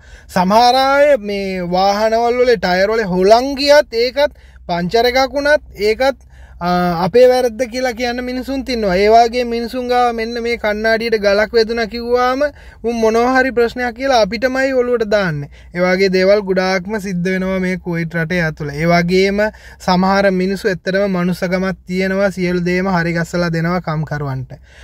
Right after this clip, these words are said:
හැබැයි ගොඩක් අය නම් අදටත් ගොඩාක් දුක් විඳලා තමයි මේ රටේ ඉන්නේ. ඒ වගේම බලන්න ඔයාලට මේ මොකද කුවයිට් වලේ මොනවා වැරද්ද වුණත් මොනවා හරි ප්‍රශ්නයක් වුණත් කෙලින්ම කියන්නේ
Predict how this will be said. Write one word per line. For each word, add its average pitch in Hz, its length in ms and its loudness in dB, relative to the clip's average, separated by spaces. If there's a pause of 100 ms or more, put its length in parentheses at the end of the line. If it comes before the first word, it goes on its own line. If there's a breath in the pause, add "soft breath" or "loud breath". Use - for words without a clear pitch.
(140 loud breath)
හැබැයි 175 380 4
ගොඩක් 180 480 0
අය 185 300 0
නම් 196 300 -2
අදටත් 180 600 -2
ගොඩාක් 175 400 -2
දුක් 175 320 -4
විඳලා 165 320 -2
තමයි 165 240 -2
මේ 160 180 -2
රටේ 151 380 -4
ඉන්නේ. 147 280 -6 (200 soft breath)
ඒ 175 160 0
වගේම 196 480 2
බලන්න 185 420 2
ඔයාලට 190 480 -2 (420 loud breath)
මේ 165 720 0
මොකද 175 420 0
කුවයිට් 190 400 0
වලේ 220 240 4
මොනවා 208 540 2
වැරද්ද 208 340 0
වුණත් 170 320 -2
මොනවා 208 380 -2
හරි 262 100 -2
ප්‍රශ්නයක් 214 440 -2
වුණත් 208 240 -2
කෙලින්ම 226 520 -4
කියන්නේ 226 480 0